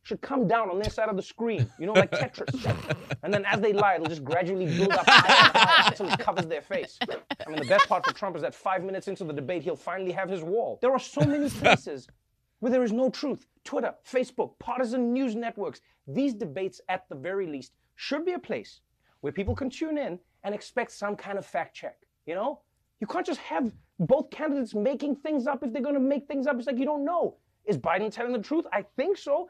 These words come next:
Speaker 1: Is Trump? That's definitely a lie, but no one's saying anything. You can't have them decide when it's a lie. It's like the N B A Finals.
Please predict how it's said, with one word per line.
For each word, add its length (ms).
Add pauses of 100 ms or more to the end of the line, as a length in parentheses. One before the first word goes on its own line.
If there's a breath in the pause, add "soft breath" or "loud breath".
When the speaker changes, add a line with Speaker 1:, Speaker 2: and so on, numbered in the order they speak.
(120)
Speaker 1:
Is 100
Trump? 560
That's 180
definitely 520
a 80
lie, 180
but 160
no 140
one's 200
saying 200
anything. 420 (460)
You 80
can't 180
have 300
them 180
decide 320
when 120
it's 100
a 40
lie. 220
It's 100
like 140
the 160
N 160
B 140
A 40
Finals. 580